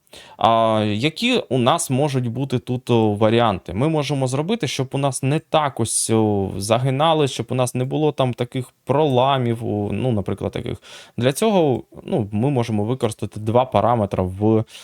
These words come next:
а, фізиці саме турбулентності. Це сила і це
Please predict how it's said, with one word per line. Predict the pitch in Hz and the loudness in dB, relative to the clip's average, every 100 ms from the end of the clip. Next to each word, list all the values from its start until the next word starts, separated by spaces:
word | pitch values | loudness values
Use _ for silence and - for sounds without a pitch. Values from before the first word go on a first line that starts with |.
| - - | -14 0
а, | 95 95 | 2 2
фізиці | 92 123 117 104 98 | 0 -4 -4 -4 -6
саме | - 98 95 | 0 0 0
турбулентності. | 98 98 101 95 - 101 95 - | -2 -4 -2 -2 -4 -8 -8 -8
Це | 98 98 | -4 -4
сила | 92 - 95 90 185 240 _ _ | -2 -2 -2 2 0 0 _ _
і | 117 165 214 190 | -4 -2 -4 -6
це | - 110 131 | -2 0 0